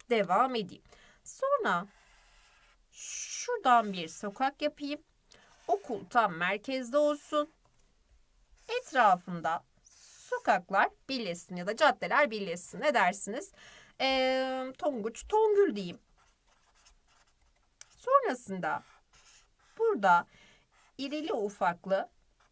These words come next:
şöyle evler olsun.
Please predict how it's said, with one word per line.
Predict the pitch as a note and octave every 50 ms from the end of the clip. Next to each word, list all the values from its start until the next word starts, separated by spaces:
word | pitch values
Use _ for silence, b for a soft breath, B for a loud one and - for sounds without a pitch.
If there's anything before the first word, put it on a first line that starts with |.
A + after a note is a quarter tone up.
| _ _ _ _ _ _ _ _ _ _ _ _
şöyle | _ - - - - - G4+ - G3 E3 - - - A3+ - b b b b b b b b b _ _ _ _ _ _ -
evler | A4 G#4+ G#4 G4 E4+ D#4 A#3+
olsun. | F#3+ E3 F3 F3 F3+ - - - G3+ G3